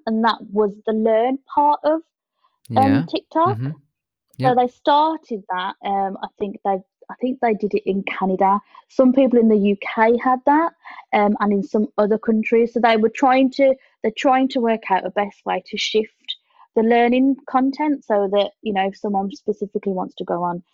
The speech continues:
Speaker 1: the app to try and learn new things, that's where they will
Speaker 2: Mm.
Speaker 1: go. Um, I
Speaker 2: Right.
Speaker 1: don't know where they're at with that, if they're gonna roll it across along all devices or whether they're still testing it. Um, so I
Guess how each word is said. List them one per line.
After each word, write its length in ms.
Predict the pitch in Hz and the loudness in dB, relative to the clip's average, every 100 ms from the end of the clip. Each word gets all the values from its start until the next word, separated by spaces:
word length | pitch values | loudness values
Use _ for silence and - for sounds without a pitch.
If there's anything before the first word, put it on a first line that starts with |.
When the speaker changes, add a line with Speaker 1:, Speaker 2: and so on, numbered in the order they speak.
| _ _ | _ _
Speaker 1:
the 100 | - | 0
app 160 | 185 - _ | 0 0 _
to 60 | - | -8
try 160 | 190 | -4
and 120 | 180 185 | -2 0
learn 240 | 220 208 | 0 2
new 140 | 190 | 0
things, 600 | 190 269 220 190 285 - _ - _ _ | 0 0 0 0 -2 -4 _ -20 _ _
that's 240 | 196 - | -4 0
where 120 | 202 | 0
they 80 | 190 185 | 2 4
will 140 | 185 196 | 2 2
Speaker 2:
Mm. 40 | |
Speaker 1:
go. 320 | 233 190 175 - _ _ _ _ _ _ _ - | 2 2 -2 -8 _ _ _ _ _ _ _ 2
Um, 220 | 226 220 | 2 4
I 80 | 226 | 2
Speaker 2:
Right. 80 | |
Speaker 1:
don't 180 | 269 269 | 2 2
know 80 | 277 | 2
where 280 | 247 247 233 | 4 4 4
they're 260 | 226 214 - | 2 0 -2
at 200 | 220 254 | -2 -2
with 280 | 208 208 190 | -4 -4 -2
that, 240 | 190 175 - | -6 -6 -8
if 120 | - - | -16 -10
they're 100 | 196 | -8
gonna 320 | 196 190 185 - - - - - | -6 -4 -6 -8 -20 -20 -12 -2
roll 300 | 196 190 190 | 2 4 2
it 80 | |
across 440 | - - 190 175 _ _ | -2 -4 -4 -6 _ _
along 380 | 190 185 180 180 - | -6 -2 -2 -4 0
all 200 | 247 262 | 2 2
devices 760 | 269 262 262 262 254 254 240 | 2 4 2 2 2 2 2
or 160 | - 190 | 0 0
whether 240 | 190 185 | 2 0
they're 200 | 180 190 | 0 -2
still 280 | 185 208 185 - | -2 -4 -4 -4
testing 440 | - 185 _ 175 | -4 -4 _ -4
it. 180 | 180 - _ - - - _ - | -4 -4 _ -20 -20 -20 _ 0
Um, 640 | 202 190 190 196 196 214 _ - | 2 4 2 0 -2 -6 _ -4
so 120 | |
I 60 | 233 | 0